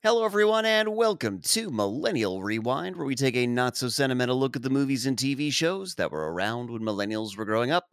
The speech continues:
I'm your host, Nick, coming to you from the exotic Halloween party capital of the world, Los Angeles, California.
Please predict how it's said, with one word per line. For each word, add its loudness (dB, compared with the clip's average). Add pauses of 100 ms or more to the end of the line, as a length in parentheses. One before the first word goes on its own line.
I'm 2
your 2
host, 2
Nick, 0
coming 2
to -2
you -2
from 2
the 6
exotic 2
Halloween 2
party 0
capital 0
of 0
the 4
world, 2
Los 0
Angeles, -6
California. -2